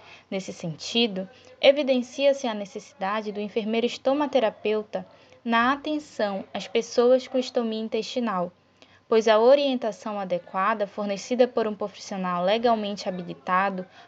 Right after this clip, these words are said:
promove melhor assistência, minimizando o sofrimento. O investimento em políticas públicas é essencial ao planejamento e desenvolvimento de ações de controle e prevenção de situações que afetem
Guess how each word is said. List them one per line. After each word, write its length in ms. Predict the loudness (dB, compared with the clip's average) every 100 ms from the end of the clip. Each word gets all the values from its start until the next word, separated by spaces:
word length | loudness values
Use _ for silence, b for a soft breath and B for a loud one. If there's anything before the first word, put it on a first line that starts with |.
| B
promove 600 | 4 4 6 4 4 0
melhor 400 | -4 -2 2 2
assistência, 880 | 2 -4 -14 -6 -4 -4 -6 -8 -10 -6
minimizando 800 | 0 4 6 4 2 -2 -2
o 40 | -2
sofrimento. 840 | -2 -4 0 0 0 -2 -8 -14 -16 b b b b b
O 40 | 2
investimento 680 | 6 6 4 0 2 2 0
em 100 | 4
políticas 580 | 4 2 -6 -8 -8
públicas 720 | -6 -2 0 0 -4 -8 -8 -20 b -2
é 300 | 2 4 4
essencial 680 | 2 -8 -6 0 2 4
ao 100 | 2
planejamento 960 | 0 -4 -4 -4 -2 -2 -4 -4 -4 -10 -6
e 80 | 2
desenvolvimento 1080 | 6 6 4 2 4 4 0 -4 -6 -8
de 120 | -4
ações 420 | -2 -2 -4 -4 -4
de 80 |
controle 640 | -6 -4 -2 0 0 0 -4 -8
e 80 |
prevenção 680 | 0 4 6 4 -4 -6 -8
de 80 | -8
situações 840 | -12 -10 -6 -6 -6 -10 -8 -10
que 100 | -4
afetem 640 | -4 -2 2 2 2 -2